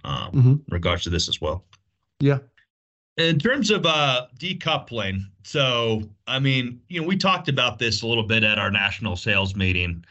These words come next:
Speaker 1: which is that while the United States obviously has a strategic imperative to decouple from China, many countries in Europe might not have the same feelings.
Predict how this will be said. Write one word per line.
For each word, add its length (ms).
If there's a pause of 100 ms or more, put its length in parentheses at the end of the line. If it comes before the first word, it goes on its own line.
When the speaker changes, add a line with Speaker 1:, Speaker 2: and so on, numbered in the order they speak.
(400)
Speaker 1:
which 240
is 180
that 560 (280)
while 720
the 120
United 320
States 540
obviously 400
has 220
a 40
strategic 520
imperative 580
to 100
decouple 480
from 180
China, 500 (500)
many 240
countries 460
in 80
Europe 300 (160)
might 420
not 220
have 220
the 80
same 260
feelings. 800